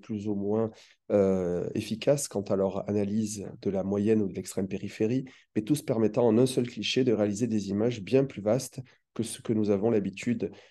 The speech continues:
euh, de réaliser avec un rétinographe classique, euh, quarante-cinq degrés. En effet, que ce soit le Clarus ou le Mirante, on obtient des images qui sont deux, trois fois plus importantes en termes de diamètre.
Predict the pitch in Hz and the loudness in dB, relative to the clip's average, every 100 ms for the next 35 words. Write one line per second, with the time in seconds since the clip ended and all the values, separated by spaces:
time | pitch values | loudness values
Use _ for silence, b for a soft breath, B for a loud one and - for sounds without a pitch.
0 | B 85 92 107 98 95 107 107 98 101 | B -4 0 2 2 2 2 2 2 -2
1 | 95 - 98 92 101 - 98 - - 110 | -4 -4 -4 -2 -4 -4 -8 -6 -8 -8
2 | - 90 - 92 92 92 90 87 92 - | -6 -8 -4 -4 -2 -4 -4 -6 -8 -12
3 | B B _ _ - 104 104 131 - 107 | B B _ _ 0 0 2 -2 -2 -2
4 | 98 101 110 101 110 143 156 - 101 101 | 0 0 0 0 2 0 -2 -6 -2 2
5 | 104 107 135 151 - 135 113 107 104 - | 2 2 2 0 -4 0 2 2 0 0
6 | 117 120 110 101 101 117 120 - - - | 2 2 0 0 2 2 0 -8 -8 0
7 | 110 110 98 117 120 - 127 127 117 113 | 2 2 0 -2 -2 0 0 2 -2 -2
8 | 123 117 - 110 104 104 - 117 117 b | -6 -6 -4 -4 -4 -4 -2 -2 -2 b
9 | _ - 101 98 110 98 92 92 92 117 | _ -6 -6 -2 -2 -2 -4 -4 -2 -4
10 | - | -6